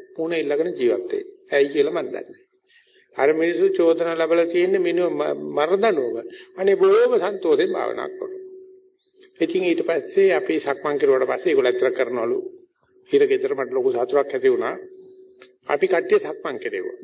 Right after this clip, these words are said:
පොඩි පොඩි කණ්ඩායම් වලට හදලා සක්මන් කෙරුවාට පස්සේ ධර්ම සාකච්ඡා වෙලාවේදී කියනවා එක්කෙනෙක්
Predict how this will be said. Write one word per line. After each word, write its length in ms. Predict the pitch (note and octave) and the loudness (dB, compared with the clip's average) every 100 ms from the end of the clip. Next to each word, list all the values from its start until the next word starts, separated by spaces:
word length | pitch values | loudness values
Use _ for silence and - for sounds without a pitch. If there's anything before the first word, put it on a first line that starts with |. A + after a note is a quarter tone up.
| - _ _ _ _ _ _ _ _ _ - - | -20 _ _ _ _ _ _ _ _ _ -20 -4
පොඩි 220 | C#3 C3 | 0 2
පොඩි 180 | B2+ B2 | 2 0
කණ්ඩායම් 400 | B2 B2+ A#2+ A#2+ | -2 -2 -2 0
වලට 200 | B2 B2 | -2 -2
හදලා 280 | A#2+ C#3+ C3+ | 0 0 -2
සක්මන් 320 | C#3+ - D3+ | -4 -4 -4
කෙරුවාට 320 | D3 C#3+ C3+ | 0 0 2
පස්සේ 320 | C3+ - G#3 C#4 - - _ | -2 -2 -2 -4 -10 -20 _
ධර්ම 260 | - A#3 G#3 | -2 -2 0
සාකච්ඡා 480 | G3 F3+ E3+ - D#3 | -2 -2 -2 -4 -2
වෙලාවේදී 420 | C#3+ C3+ C3+ C3 | 0 0 -2 -4
කියනවා 320 | B2 D3+ C#3 C3+ | -4 -4 -2 -4
එක්කෙනෙක් 380 | - B2 C#3 | -4 -4 -4